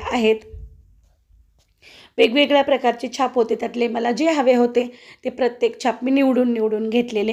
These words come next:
आहेत. अष्टलक्ष्मी रांगोळी देखील मला ऐंशी रुपयाला छाप बसलेला आहे.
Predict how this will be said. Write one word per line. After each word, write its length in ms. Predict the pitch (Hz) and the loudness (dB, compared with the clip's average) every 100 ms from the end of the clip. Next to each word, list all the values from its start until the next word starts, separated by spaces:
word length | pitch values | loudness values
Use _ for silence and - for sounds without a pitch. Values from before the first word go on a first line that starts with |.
| - | -4
आहेत. 280 | 226 240 220 - - - - | -2 0 0 -4 -20 -16 -8
अष्टलक्ष्मी 720 | 240 - 240 233 226 240 233 | -8 -4 -2 -2 -4 -2 2
रांगोळी 440 | 240 254 233 240 | 2 2 2 2
देखील 280 | 247 254 226 | 2 -2 -2
मला 240 | 220 226 - | -2 -4 -4
ऐंशी 360 | 294 302 - 285 | -2 -2 0 -2
रुपयाला 340 | 262 233 240 247 | -2 0 0 -2
छाप 240 | 233 190 208 | -4 -6 -8
बसलेला 400 | - 196 202 196 | -10 -8 -8 -8
आहे. 460 | 185 190 - _ | -10 -12 -18 _